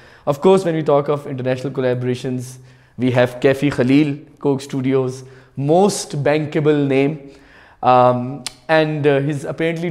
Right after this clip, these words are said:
doing this song which is very amazing। उसकी म्यूजिक वीडियो बड़े इलैबोरेट तरीके से, uh, शूट हुई है। We have Abdul Hanan, we have Hasan Raheem, we have Rovalio, a lot of these indie scene musicians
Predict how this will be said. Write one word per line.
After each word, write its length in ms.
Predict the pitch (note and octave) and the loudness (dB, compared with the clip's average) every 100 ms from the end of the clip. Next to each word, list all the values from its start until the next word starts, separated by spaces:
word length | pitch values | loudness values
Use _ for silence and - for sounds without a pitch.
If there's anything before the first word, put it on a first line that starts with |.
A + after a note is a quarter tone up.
| D3 | -2
doing 200 | D3+ C#3+ | -4 -4
this 140 | C#3 - | -6 -2
song 260 | C3+ C#3+ | 0 2
which 180 | C#3+ C3+ | 0 0
is 180 | C#3 B2+ B2 - - _ | -2 -2 -6 -16 -20 _
very 220 | C#3 C#3+ C#3 | 2 4 4
amazing। 420 | B2 B2+ B2+ C3 | 2 0 0 -2
उसकी 280 | B2+ B2+ B2+ | -4 -4 -4
म्यूजिक 360 | B2+ B2+ C3 | -2 -2 -2
वीडियो 380 | C3 B2+ C3+ C3 - - - - - | -2 2 0 0 -8 -20 -20 -20 -4
बड़े 160 | C#3 C#3+ | 0 0
इलैबोरेट 800 | - D3 C3 C#3 D3+ D#3+ D#3+ - | 0 2 4 4 2 2 0 0
तरीके 340 | C#3+ C#3 C#3+ | 0 0 -2
से, 460 | C#3+ D3 C#3+ C3+ - - | 0 2 2 2 -4 -6
uh, 160 | A#2+ A#2 | -2 -2
शूट 380 | - E3 F3+ | -2 -2 -2
हुई 220 | - F3 D#3+ | -2 -2 0
है। 400 | D3+ D3+ D3 - - - - _ - | 0 0 -2 -8 -20 -20 -20 _ -2
We 120 | C#3+ | 0
have 400 | C#3+ D3 D3+ B2+ | 2 4 2 0
Abdul 260 | - C#3 D#3+ | -4 0 2
Hanan, 360 | C#3+ C3+ D#3+ G#3+ - - - - - - | 4 4 4 0 -10 -20 -20 -20 -16 -4
we 140 | B2+ | -2
have 240 | C3+ B2+ A#2+ | 0 0 -2
Hasan 260 | B2+ C#3 C#3 | -4 -2 -2
Raheem, 380 | C3 C#3+ E3 G3 - - | -2 -2 -2 -6 -12 -8
we 120 | B2+ C3+ | -4 0
have 420 | B2+ B2+ A#2+ A#2+ | 2 0 -2 -4
Rovalio, 560 | A#2+ B2 C3 D#3 E3 D#3+ - - - - | 2 4 4 4 4 0 -8 -20 -20 -4
a 40 | B2+ | 2
lot 200 | C#3+ D3 | 4 4
of 200 | D3 C3 | 0 0
these 240 | C#3+ C#3+ | -2 -2
indie 460 | C#3 D#3 E3+ F3 F3+ | -4 -4 -2 -2 -2
scene 380 | - D#3+ D#3 C#3+ | -2 -2 -2 -2
musicians 640 | C3 C3+ - D3 C#3 C3+ | -2 -2 -2 -2 -2 -6